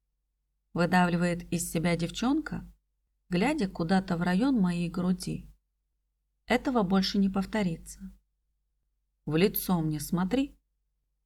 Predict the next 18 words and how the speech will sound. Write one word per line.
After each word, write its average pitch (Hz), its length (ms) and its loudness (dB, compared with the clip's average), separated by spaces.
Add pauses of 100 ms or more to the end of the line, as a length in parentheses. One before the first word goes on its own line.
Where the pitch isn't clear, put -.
(140)
требую 175 440 2
я, 262 300 0 (400)
почти 175 380 -2
улыбаясь 180 760 2
от - 200 -6
того, 220 360 0 (920)
каким 214 380 2
возмущением 190 880 0
пылают 214 460 0
её 170 340 -2
глаза, 180 540 -2 (840)
когда 170 520 -2
она, 160 300 2
наконец, 156 560 -2 (1000)
прямо 254 320 2
встречает 214 680 -2
мой 165 240 -2
взгляд. 156 420 -6